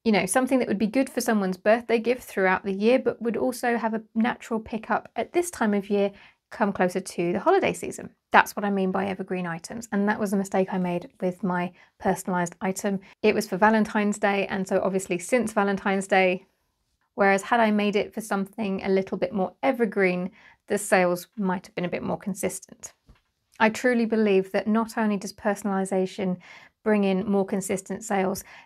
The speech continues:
dare I say, if you have an Etsy shop, it also helps to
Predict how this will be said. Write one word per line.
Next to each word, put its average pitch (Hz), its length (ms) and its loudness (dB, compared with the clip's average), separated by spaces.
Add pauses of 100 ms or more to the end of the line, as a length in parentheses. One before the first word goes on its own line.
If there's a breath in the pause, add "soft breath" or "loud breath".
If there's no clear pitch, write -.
(120)
dare 226 280 4
I 240 120 4
say, 226 480 0 (340 soft breath)
if 226 100 -12
you 202 80 0
have 214 200 -4
an 214 80 -2
Etsy 214 420 -4
shop, - 380 -2 (300)
it 208 160 2
also 202 320 2
helps 196 400 -4
to 190 320 -2